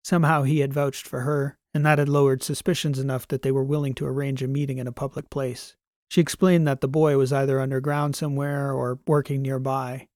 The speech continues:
which meant either stealing food from vendors or picking small items from travelers in transit.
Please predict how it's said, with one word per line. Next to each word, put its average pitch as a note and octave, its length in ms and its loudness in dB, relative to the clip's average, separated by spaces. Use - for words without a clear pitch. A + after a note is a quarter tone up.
which D#3 160 2
meant D#3 180 2
either C#3 260 2
stealing C#3 440 -2
food D#3 340 0
from C3+ 200 -8
vendors C3+ 760 -4
or B2+ 200 -4
picking D3+ 400 -4
small C#3+ 360 -2
items C#3 360 -4
from B2+ 200 -10
travelers C#3 560 -6
in C3 100 -8
transit. C3+ 500 -8